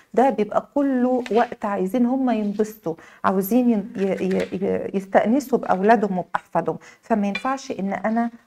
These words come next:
أربي أولادي قدامهم أو أقول أي حاجة تزعلهم، لأن هم علاقتهم بالأطفال بتبقى قوية جدا. بعد كده هوت، آه، إيه اللي عليهم بقى هم البابا وماما؟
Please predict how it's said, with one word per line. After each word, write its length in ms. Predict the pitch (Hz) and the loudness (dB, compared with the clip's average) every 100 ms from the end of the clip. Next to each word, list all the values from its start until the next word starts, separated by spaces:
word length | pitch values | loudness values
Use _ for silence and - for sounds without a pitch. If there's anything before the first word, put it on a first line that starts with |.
| - | -2
أربي 480 | 202 208 202 214 208 | 2 2 2 0 2
أولادي 420 | 196 190 202 214 214 | 0 2 4 4 2
قدامهم 480 | 202 165 156 165 - | 0 0 -2 -2 -4
أو 120 | 190 202 | -6 -2
أقول 380 | 262 - 277 254 - | -2 0 -4 -4 0
أي 320 | 294 262 233 | 0 2 -2
حاجة 360 | 240 285 277 247 | 0 0 0 -2
تزعلهم، 680 | 247 190 160 143 165 160 - - _ | -2 2 2 4 2 0 -10 -16 _
لأن 140 | 185 196 | -2 2
هم 300 | 226 254 247 | 2 4 4
علاقتهم 800 | 240 190 196 190 262 254 202 | 2 0 0 0 -4 -2 -4
بالأطفال 600 | 190 233 214 208 - 254 254 - _ - | 0 0 -2 -6 0 0 0 -10 _ -2
بتبقى 480 | 190 240 - 214 - - _ _ - - | 2 2 4 2 0 -18 _ _ -12 4
قوية 520 | 190 214 220 226 226 175 | 6 8 8 4 2 -6
جدا. 300 | 143 135 - - - - - | -4 -8 -10 -14 -20 -14 6
بعد 280 | 320 370 285 | 8 8 4
كده 240 | 277 247 | 2 2
هوت، 420 | 269 302 302 302 _ - - | 2 2 2 0 _ -10 -2
آه، 320 | 214 208 208 285 | 2 2 2 2
إيه 220 | 381 349 | 2 2
اللي 280 | 254 220 214 | -2 2 4
عليهم 680 | 208 190 202 240 233 185 | 4 4 4 4 2 0
بقى 200 | 175 - | 0 -2
هم 380 | 180 175 170 170 - 202 | -4 -4 -4 -6 -6 -6
البابا 300 | 185 208 190 | 0 2 4
وماما؟ 460 | 185 180 175 175 | 2 0 -2 -6